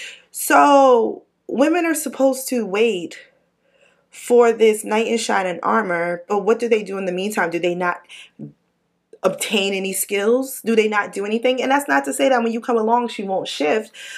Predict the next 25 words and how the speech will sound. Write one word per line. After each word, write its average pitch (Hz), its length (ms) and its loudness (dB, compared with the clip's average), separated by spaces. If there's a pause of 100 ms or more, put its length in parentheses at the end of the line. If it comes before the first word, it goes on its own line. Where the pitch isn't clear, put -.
(160)
but 208 300 4
don't 240 200 -2
try 247 160 0
to 233 60 0
make 208 180 -4
a 170 80 0
woman 185 220 -2
feel 160 240 2
bad 170 640 0
for 170 120 2
being 170 320 -4
capable. 156 600 -4
Child. 311 640 -8 (1300)
<sighs> - 280 2 (540)
This 523 140 6
is 523 40 -4
why 226 120 6
I 196 40 6
had 170 180 0
to - 0 -
take 170 140 -6
last 160 260 0
week 160 160 -12
off, 143 300 -4 (220)
'cause 151 320 -8